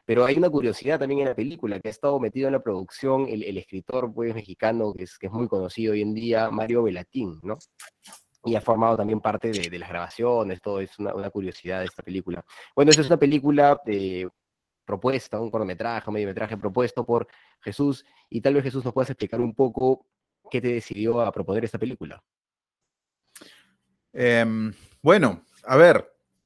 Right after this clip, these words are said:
Speaker 2: veníamos, pues, este, de ver una película mexicana, ¿no?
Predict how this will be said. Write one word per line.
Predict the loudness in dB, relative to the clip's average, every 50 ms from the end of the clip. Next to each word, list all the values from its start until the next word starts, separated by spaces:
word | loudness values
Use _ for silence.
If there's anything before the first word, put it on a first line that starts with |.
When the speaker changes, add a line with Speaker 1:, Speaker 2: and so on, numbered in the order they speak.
| _ _ _ _ _ _ _ _ _ _ _ _ _ _ _ -6
Speaker 2:
veníamos, | 2 2 4 6 8 6 8 6 4 2 4
pues, | 4 4 4 4
este, | -4 -8 -8 -4 -2 0 2 2 2 0 0 -2 -2 -4 -4 -6 -8 -8 -10 -12 -12 -10 -2
de | 0 6
ver | 8 8 8 8
una | 8 6 6 6
película | 6 6 6 6 6 6
mexicana, | 6 6 2 0 2 6 6 8 8 6 4
¿no? | 2 0 -2 -4 -6